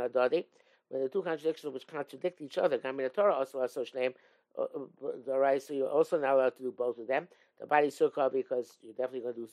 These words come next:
an Isser. Body mili chad, uh, uh, uh, chad gavra. That's about with one person. Uh, they shouldn't do both. Um, um, uh,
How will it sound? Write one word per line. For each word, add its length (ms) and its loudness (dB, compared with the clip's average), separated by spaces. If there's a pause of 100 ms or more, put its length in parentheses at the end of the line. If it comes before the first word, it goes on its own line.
an 100 -8
Isser. 300 -2 (640)
Body 220 6
mili 240 0 (120)
chad, 300 6 (100)
uh, 300 -4
uh, 440 -6
uh, 40 -2
chad 280 -2
gavra. 340 4 (180)
That's 280 2
about 320 0
with 140 -2
one 420 2 (320)
person. 260 -14 (600)
Uh, 320 2 (140)
they 200 -10
shouldn't 240 -16
do 80 -14
both. 220 -16 (580)
Um, 380 -2 (340)
um, 360 -8 (840)
uh, 160 -2